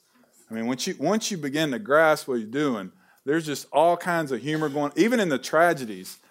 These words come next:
there's humor going on and things. But you gotta get there. Listen, the Bible's not as complicated as Shakespeare. But it takes time to understand what's happening,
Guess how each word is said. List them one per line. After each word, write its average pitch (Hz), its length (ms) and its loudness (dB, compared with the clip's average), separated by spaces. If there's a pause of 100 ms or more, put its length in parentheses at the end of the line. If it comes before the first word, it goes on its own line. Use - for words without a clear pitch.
(160)
there's 123 180 -2
humor 175 400 0
going 160 300 0
on 156 200 4
and 147 100 -4
things. 147 240 -4 (340)
But 139 160 -6
you 160 100 -4
gotta 185 460 8
get 208 140 4
there. 135 160 -2
Listen, 196 380 -4
the - 80 0
Bible's 214 340 2
not 208 140 2
as 185 80 -4
complicated 180 580 0
as 170 80 -4
Shakespeare. 220 560 -8 (2000)
But 147 120 -2
it - 100 -6
takes 220 500 -2
time 208 760 -2
to 151 280 -6
understand 175 920 -4 (260)
what's 214 300 2
happening, 160 600 -4